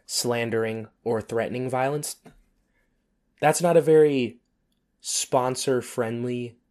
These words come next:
business model. But for someone like Elon Musk, he didn't buy Twitter to make money off of it.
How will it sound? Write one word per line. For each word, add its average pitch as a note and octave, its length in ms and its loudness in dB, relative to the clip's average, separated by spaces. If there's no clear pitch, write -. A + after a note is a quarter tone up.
business A2 400 -4
model. D#3 360 0
But D3+ 320 4
for - 140 -2
someone F3 320 0
like D3+ 280 -4
Elon D3 260 2
Musk, D#3 340 -4
he - 140 -4
didn't F3 180 6
buy C#3+ 220 2
Twitter G2 340 -4
to - 140 -12
make G#2 180 -8
money G2 180 -6
off E2+ 200 -12
of E2 80 -14
it. E2 160 -12